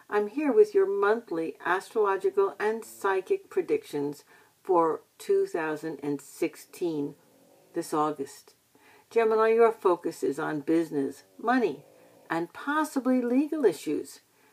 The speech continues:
and you will have an opportunity to undergo powerful personal transformations this month. In fact, you're likely to be meeting with someone who will exert a powerful, transformative influence in your life.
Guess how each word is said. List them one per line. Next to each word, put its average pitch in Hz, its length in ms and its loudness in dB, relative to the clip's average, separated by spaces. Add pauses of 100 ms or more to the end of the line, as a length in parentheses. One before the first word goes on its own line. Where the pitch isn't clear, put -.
(160)
and 220 340 0
you 180 100 2
will 170 140 0
have 180 240 -2
an 170 80 -4
opportunity 226 800 -2
to 208 160 0
undergo 180 540 4
powerful 180 800 4
personal 202 580 0
transformations 185 1000 -4
this 139 260 0
month. 147 240 -4 (680)
In 240 180 2
fact, 170 520 -2 (340)
you're 294 160 0
likely 240 400 2
to 180 120 -4
be 175 140 0
meeting 196 400 2
with 165 120 -4
someone 160 440 -6
who 196 240 -2
will 202 200 4
exert 190 420 2
a 202 120 4
powerful, 208 800 0
transformative 214 1160 -4
influence 196 600 0
in 156 100 -6
your 156 140 -4
life. - 440 -6